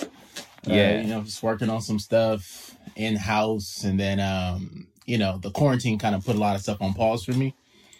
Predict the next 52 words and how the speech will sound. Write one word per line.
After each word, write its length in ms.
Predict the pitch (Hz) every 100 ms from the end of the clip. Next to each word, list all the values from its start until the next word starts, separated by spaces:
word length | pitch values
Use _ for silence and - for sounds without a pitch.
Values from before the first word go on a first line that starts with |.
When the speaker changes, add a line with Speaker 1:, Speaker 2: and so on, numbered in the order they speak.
| _ _
Speaker 2:
Bro. 160 | - 92
Speaker 1:
But, 180 | 90 101
um, 420 | 98 92 87 90 _
but 180 | 120 127
it, 120 | 123
it's 100 | 131 131
also 240 | 131 123
gave 160 | 113 110
me 120 | 104
time 340 | 101 104 98 98
to 120 | 98
kind 220 | - 95
of 200 | 92 87 _ _ - - -
focus 380 | - 113 104 101
on 120 | 104
some, 160 | 98 101
like, 200 | 90 87
pasture 360 | - 101 92 87
projects 560 | 98 90 90 90 87
and 140 | 92 87
put 160 | 107
more 100 | 92
energy 440 | 90 98 92 90 90
into 180 | 87 90
that. 220 | 90 87
So, 300 | - 87 87 - - - _ _ _ _ -
you 140 | 135
know, 280 | 120 117 113
just, 360 | 117 120 -
just, 280 | - 127 -
just 200 | 131 123
moving 220 | 117 113
with 140 | 110 101
the 80 | 101
wind, 260 | 101 90
man. 260 | 90 92 92
You 100 | - 104
know 60 |
how 80 | 92
it 60 | 87
is. 60 | 95
Speaker 2:
Yeah, 340 | 104 92 62 - _
yeah. 400 | 101 107 104 85 - - -
Yo, 240 | 127 135
man, 240 | 123 123 131
you 80 | 165
know 160 | 190
what 80 | 180
I've 120 | 160
been, 240 | 156 147 147
I've 140 | 135 135
been 220 | 131